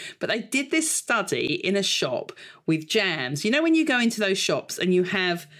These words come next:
little tasters that you can try?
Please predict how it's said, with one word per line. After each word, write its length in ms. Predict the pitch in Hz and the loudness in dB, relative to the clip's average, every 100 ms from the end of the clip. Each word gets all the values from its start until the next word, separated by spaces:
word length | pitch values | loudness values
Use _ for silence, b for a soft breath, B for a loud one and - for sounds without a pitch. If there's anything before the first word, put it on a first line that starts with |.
| B B B _ _ _ 214 | B B B _ _ _ 0
little 160 | 220 | 0
tasters 640 | 220 214 185 180 151 139 139 | 2 2 2 0 0 -2 0
that 140 | 151 | 0
you 160 | 147 143 | 2 0
can 180 | 147 | -2
try? 540 | 139 151 131 117 123 | -2 0 -2 -2 -6